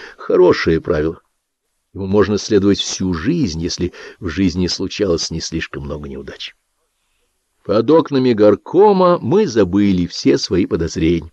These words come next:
С того места, где мы стояли, видны были ворота — и за ними море. На рейде слегка дымил теплоход «Грузия».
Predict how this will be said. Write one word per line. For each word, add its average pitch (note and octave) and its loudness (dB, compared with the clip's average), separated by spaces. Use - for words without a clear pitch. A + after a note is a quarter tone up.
С - -14
того B2 0
места, F3 -2
где F2 -2
мы F#2 0
стояли, F2+ -2
видны F2+ -4
были F2+ 2
ворота — A#2+ 2
и F2 -4
за F2 -4
ними G2+ 0
море. F2 0
На - -10
рейде F#2 2
слегка G#2 0
дымил F#2+ 0
теплоход F#2+ -2
«Грузия». F2+ -4